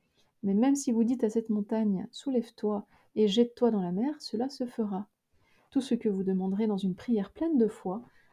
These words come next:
vous l'obtiendrez. » Ce petit épisode du figuier desséché entre les, les deux récits du temple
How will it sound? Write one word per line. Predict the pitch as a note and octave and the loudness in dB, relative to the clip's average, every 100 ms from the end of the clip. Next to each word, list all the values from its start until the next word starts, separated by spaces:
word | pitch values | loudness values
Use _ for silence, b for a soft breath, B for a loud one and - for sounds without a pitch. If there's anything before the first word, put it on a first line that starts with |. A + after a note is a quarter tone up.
| - | -8
vous | G#3 C#4+ | 2 4
l'obtiendrez. » | C#4+ C#4 - G3 F3 G3 G#3 _ _ _ _ _ B B B _ | 4 2 -2 -2 -4 -8 -12 _ _ _ _ _ B B B _
Ce | C4 | -2
petit | B3 D4+ G4+ | 0 0 2
épisode | D4+ C4+ C4 B3 | 2 2 4 4
du | G#3+ | 2
figuier | - B3+ A3 A#3+ | 0 2 4 4
desséché | G#3 - G#3+ - F4+ | 2 0 -4 0 2
entre | C4+ G#3 - | 2 0 -2
les, | F#3+ F#3+ - | -2 -2 -2
les | F#3 F3+ | -4 -2
deux | A3+ | 0
récits | A#3 G#3+ - | 0 -2 -2
du | G3 F3 | -4 -4
temple | C#4+ F4+ - G3 | -6 -6 -4 -4